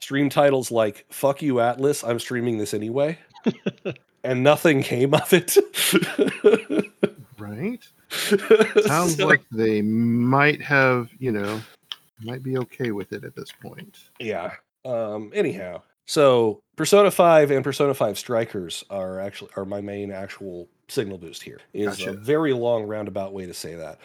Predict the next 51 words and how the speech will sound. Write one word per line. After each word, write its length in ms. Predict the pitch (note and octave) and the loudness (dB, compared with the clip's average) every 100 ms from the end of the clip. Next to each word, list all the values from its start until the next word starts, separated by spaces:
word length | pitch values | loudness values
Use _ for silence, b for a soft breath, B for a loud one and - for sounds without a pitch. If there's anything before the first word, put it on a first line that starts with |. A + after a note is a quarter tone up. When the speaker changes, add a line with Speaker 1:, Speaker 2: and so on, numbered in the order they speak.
| b _ | b _
Speaker 1:
Check 340 | - F3+ F#3 | 0 0 0
them 140 | E3+ C#3 | -2 -2
out. 360 | A#2 A#2 A2 _ _ | -4 -6 -8 _ _
I 80 | A2+ | -10
really 340 | A#2 C3+ C#3+ B2+ | -8 -4 -4 -2
like 220 | A2+ A2 | -2 -4
the 60 | |
Persona, 340 | G#2 - G#2+ G#2 | -8 -8 -8 -6
the, 320 | A2 G#2 G2+ | -6 -4 -6
at 160 | A2 G#2+ | -8 -6
least 320 | C3+ C3 - G2 _ A2+ | -8 -8 -14 -20 _ -12
these, 320 | A#2 A#2 A#2 | -6 -6 -6
these 220 | A#2+ A#2 | -8 -6
games. 340 | G#2 G2 F#2 b b | -6 -8 -12 b b
I 60 | A2 | -4
wanna 200 | D#3+ D#3 | -2 0
pick 220 | - C#3+ | -2 0
up 120 | C#3+ | -2
Persona 340 | C3 - B2 G#2+ | -2 -4 -4 -4
four 260 | - F#2+ | -8 -10
Golden 440 | F2+ G2+ G#2 A2+ G#2 | -8 -6 -4 -4 -6
on 200 | F#2 F2+ | -8 -12
Steam 520 | - - A2 A#2+ A#2 | -16 -14 -10 -8 -8
and 180 | F#2+ F2 | -10 -10
play 300 | G#2+ G#2 G#2 | -8 -8 -6
it. 300 | C#3 D3 _ | -8 -8 _
Speaker 3:
<laughs> 100 | _ | _
Speaker 1:
And 320 | B2 A#2 G#2+ A3+ C#4 | -4 -4 -4 2 4
I 100 | F#3 | 4
probably 380 | C3+ A2+ G#2 | 4 0 -2
will. 360 | G2+ A2+ C3+ D3 B B - | -4 0 0 -2 B B -4
And 140 | C3 | -2
the 60 | D#3+ | 0
older 240 | A3+ A3 | 2 4
ones 280 | G#3 G#3+ F#3+ | 4 2 4
are 160 | G3+ E3 | 4 4
really 360 | A#2+ C3 C#3+ | 2 2 2
hard 240 | A#2 A#2+ A#2+ | 2 0 -2
to 60 | |
get 180 | A#2 A2+ | -6 -6
your 80 | C3 | -4
hands 320 | F3+ E3+ B2+ | 0 0 -2
on. 320 | A#2 E2+ - - _ | -4 -6 -12 -20 _
Speaker 3:
Even 240 | B2 G#2+ | -4 -2
digitally? 480 | G2 G2 A#2 B2+ E3+ - _ | -2 -4 -4 -6 -6 -10 _
Speaker 1:
Even 600 | A#3 G3+ G3 F3+ E3 D3 C#3 | -10 -4 -2 -2 -2 -6 -4
digitally, 480 | D#3 C#3+ C3 B2 A#2 | -4 -4 -4 -4 -6
at 100 | A#2 | -8
least 240 | A#2 - | -10 -10
if 160 | G#2 - | -16 -12
you 180 | A2 | -14